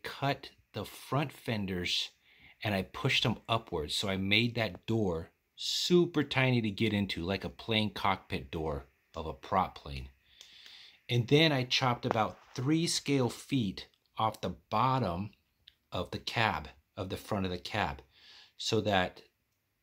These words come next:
everything lowers in the front. And what it did is it almost flat, flat out,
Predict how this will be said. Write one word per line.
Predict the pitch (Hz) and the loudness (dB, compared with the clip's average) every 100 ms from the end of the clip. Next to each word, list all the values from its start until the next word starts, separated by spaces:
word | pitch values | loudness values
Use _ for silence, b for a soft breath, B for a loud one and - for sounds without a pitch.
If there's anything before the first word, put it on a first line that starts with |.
| _ _ _ _ _ _ _ _ | _ _ _ _ _ _ _ _
everything | 120 120 127 - 117 110 104 | 0 2 0 0 -2 -2 0
lowers | 107 104 101 90 | 2 2 2 0
in | 95 | -2
the | 85 | -4
front. | - - 90 67 - b b b b - | -6 -4 -2 -4 -12 b b b b -8
And | 98 101 | -4 0
what | 117 | 0
it | - - | -2 2
did | 123 120 | 4 6
is | 95 104 | 4 0
it | 101 | 0
almost | 110 127 - | 2 0 -2
flat, | - - 110 107 98 - _ - | -6 -10 2 2 2 -4 _ -20
flat | - - 110 107 | -8 0 2 4
out, | 101 101 - - | 2 2 -4 -12